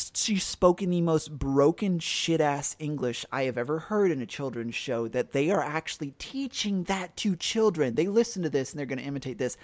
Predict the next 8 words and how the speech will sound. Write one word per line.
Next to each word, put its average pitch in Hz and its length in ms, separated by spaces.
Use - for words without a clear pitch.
That's 131 280
unacceptable. 135 680
Someone 202 340
should 165 180
really, 156 720
at 117 100
this 131 220
point, 131 340